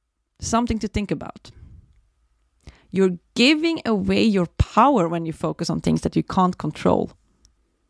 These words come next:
So if you really wanna take your life and riding to the next level, if you really wanna see improvement,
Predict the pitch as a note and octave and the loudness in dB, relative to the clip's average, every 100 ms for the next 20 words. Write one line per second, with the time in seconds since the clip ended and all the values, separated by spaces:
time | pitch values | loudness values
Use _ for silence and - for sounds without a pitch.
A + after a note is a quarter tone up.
0 | _ _ _ _ - - - - F3 D#3 | _ _ _ _ -18 -8 -6 -2 0 2
1 | F3 C#4+ F4+ D4+ A3+ F#3 G3 F3 E3+ E3 | 4 4 4 4 4 4 2 0 0 2
2 | E3 E3 E3 E3 E3 D#3+ E3 D#3+ D#3+ - | 2 2 0 0 0 -2 -4 -4 -4 -6
3 | D3+ D3+ D#3 C#3+ C#3 A3+ B3 G3+ F3+ - | -6 -4 -4 -2 4 4 4 0 -2 -2
4 | D#3 - E3+ G#3 C#4 E4+ | -4 -2 0 0 0 -2